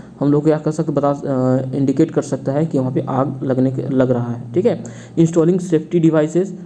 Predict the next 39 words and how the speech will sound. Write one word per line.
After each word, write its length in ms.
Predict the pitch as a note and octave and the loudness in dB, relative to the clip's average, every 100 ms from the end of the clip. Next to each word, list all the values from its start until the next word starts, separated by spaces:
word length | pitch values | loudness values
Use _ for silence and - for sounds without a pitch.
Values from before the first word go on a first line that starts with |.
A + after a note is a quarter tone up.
| - - | -10 -2
maintaining 500 | C#3 C#3+ D#3 D3+ D#3+ | 0 2 2 4 4
correct 360 | C#3+ C#3+ F3 - - - - B2+ | 4 2 2 -2 -18 -20 -8 -4
alignment, 500 | B2 C3 C3+ D3+ F3 F3 - - | 0 2 2 2 0 -4 -12 -4
keeping 340 | C#3 B2+ D3 F3 - - - - - - | -2 2 2 2 -2 -10 -14 -18 -12 -2
idle 340 | C3 C#3 D3+ | 2 2 2
rollers 440 | C#3+ C#3 D3 C#3+ C#3+ | 2 0 0 -2 -2
will 160 | D3 D3 | 0 0
also 340 | C3+ C3+ D#3 D#3+ | -2 -2 2 2
reduce 340 | C3 C3+ E3+ - - - D3 | 2 4 2 2 -12 -14 -8
their 260 | C3+ D3+ G3 - - - - | 0 0 0 -8 -16 -14 -4
fires, 480 | B2+ A#2+ - - - | -2 -2 -8 -14 -6
ठीक 140 | F3 | -4
है। 120 | G3 - - E3+ - - - - - - - - | -4 -8 -12 -16 -18 -18 -16 -14 -12 -12 -12 0
यानी 200 | D3 C#3 | 2 4
कि 260 | C#3 G#3 G#3 | 4 4 4
क्या 160 | C#3+ C3+ | 4 2
है 100 | F3+ | 2
कि 80 | |
correct 360 | E3+ D3 D#3 D#3 | 2 2 2 4
alignment 400 | D3+ C#3+ D#3 D#3+ | 2 4 2 2
करके 220 | D#3 D#3+ | 2 0
रखेंगे 340 | D3+ D#3+ D3 D#3+ | 0 0 0 0
आइडल 280 | C#3 C3+ | 0 2
rollers 440 | D#3 D3 D3 D3 D3+ | 2 4 4 2 2
में, 140 | D3 | 0
सारे 260 | D3 C#3 C#3+ | 2 2 2
चीज़ों 280 | C#3+ C#3+ C#3 | 2 2 2
में, 420 | D3 - - - | 0 -4 -12 0
तो 80 | D#3+ | 2
वहाँ 100 | E3 | 4
पे 140 | F#3 | 2
friction 380 | E3+ D#3 - E3+ | 2 -2 2 2
होने 140 | D3+ | 4
के 120 | - | 2
chances 400 | E3 C3 C3 D#3+ | 2 0 2 0
वहाँ 140 | D3+ C3+ | 2 0
पे 100 | D3 | 2
कम 200 | D3 D3+ | 2 2
रहेंगे, 300 | D3 D3 | 0 -2